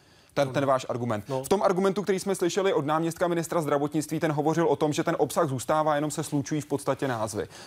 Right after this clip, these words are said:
Speaker 1: Že by mělo dojít ke celkovému zjednodušení celého systému. A teď hovořím o celé novele,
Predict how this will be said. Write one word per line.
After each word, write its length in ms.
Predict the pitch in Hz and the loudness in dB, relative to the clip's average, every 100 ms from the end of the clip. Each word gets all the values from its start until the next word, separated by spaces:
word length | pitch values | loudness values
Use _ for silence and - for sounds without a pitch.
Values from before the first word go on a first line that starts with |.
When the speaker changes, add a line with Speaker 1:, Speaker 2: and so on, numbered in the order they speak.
| - | 2
Speaker 1:
Že 60 | |
by 60 | 131 | 4
mělo 180 | 143 143 | 6 6
dojít 160 | 147 | 4
ke 100 | 143 | 2
celkovému 480 | 131 147 139 143 147 | -2 0 0 0 0
zjednodušení 640 | 120 123 139 143 151 147 151 - - - | 2 2 2 0 2 2 2 -2 -18 -2
celého 360 | 175 151 131 | 2 2 2
systému. 420 | 120 127 151 165 | -2 0 2 2
A 40 | 156 | 2
teď 140 | 165 | 2
hovořím 360 | 151 165 160 170 | 2 2 2 0
o 80 | - | -2
celé 200 | 180 160 | 0 0
novele, 260 | 151 123 | 2 0